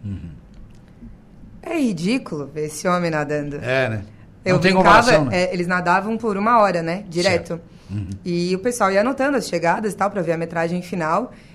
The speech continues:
Speaker 2: E eu parava do lado da menina que tava cronometrando o Japa, e ia ver assim, ó, vê que, qual, qual a marcação que ele vai fazer no cinquenta.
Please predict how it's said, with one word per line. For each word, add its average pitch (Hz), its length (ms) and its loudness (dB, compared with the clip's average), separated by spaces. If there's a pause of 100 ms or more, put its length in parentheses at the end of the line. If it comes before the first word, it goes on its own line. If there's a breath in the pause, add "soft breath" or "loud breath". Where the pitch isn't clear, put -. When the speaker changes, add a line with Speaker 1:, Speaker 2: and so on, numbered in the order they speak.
(220 loud breath)
Speaker 2:
E 196 680 -2
eu 190 80 -4
parava 196 400 2
do 202 100 -2
lado 190 240 0
da 190 80 -4
menina 185 260 -2
que 190 60 -16
tava 185 160 -6
cronometrando 175 560 -4
o - 20 -6
Japa, 170 440 -4 (420 loud breath)
e 214 60 -4
ia 214 40 -2
ver 208 80 0
assim, 220 180 -4
ó, 202 100 0
vê 175 140 -2
que, 254 180 -14
qual, 240 260 -2
qual 214 320 0
a 240 60 0
marcação 226 480 -2
que 214 80 -2
ele 208 80 -4
vai 208 100 2
fazer 208 220 -4
no 208 80 -4
cinquenta. 202 680 -4